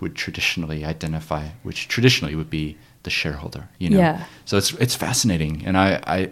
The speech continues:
Speaker 1: I think we're quite exciting to live in these days when we can even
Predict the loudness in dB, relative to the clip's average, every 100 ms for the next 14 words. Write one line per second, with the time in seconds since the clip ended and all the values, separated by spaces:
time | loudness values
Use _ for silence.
0 | -2 -2 2 0 0 -2 2 2 -2 0
1 | 0 0 -2 -2 0 2 2 0 -4 0
2 | 2 2 2 0 -2 0 2 2 2 -2
3 | -4 -4 -4 -4 -4